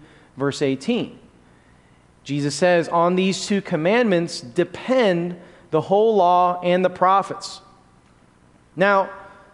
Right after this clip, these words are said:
when he says, "The second is like it," or "is the same as,"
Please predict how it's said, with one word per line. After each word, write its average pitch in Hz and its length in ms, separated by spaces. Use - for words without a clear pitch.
when 190 160
he 202 160
says, 254 580
"The 175 140
second 233 400
is 170 180
like 190 320
it," 156 160
or 175 380
"is 175 240
the 170 80
same 220 440
as," 143 580